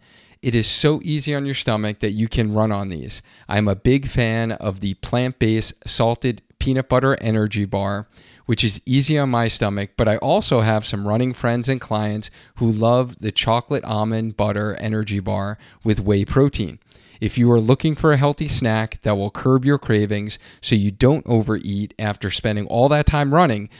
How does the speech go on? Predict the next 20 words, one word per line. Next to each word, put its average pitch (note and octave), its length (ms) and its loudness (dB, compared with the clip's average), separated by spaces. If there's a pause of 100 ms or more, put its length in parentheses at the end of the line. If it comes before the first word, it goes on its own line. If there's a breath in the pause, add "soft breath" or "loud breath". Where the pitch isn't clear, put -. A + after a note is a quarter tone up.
(140 loud breath)
we've B2 160 0
got B2 160 2
a A2+ 40 -2
special - 440 0
offer B2 360 -2
for C#3+ 180 -4
you A2 340 0 (220 loud breath)
where A#2 100 4
you A2 180 4
can C3+ 180 -2
save A#2 280 -2
twenty-five C#3+ 580 -2
percent C#3+ 340 -2
off G#2+ 280 -2 (260 loud breath)
by A2 100 4
using C3 460 2
the C3 80 0
code A2+ 400 0 (200 soft breath)
Healthy A2+ 360 2
Runner. A2 400 2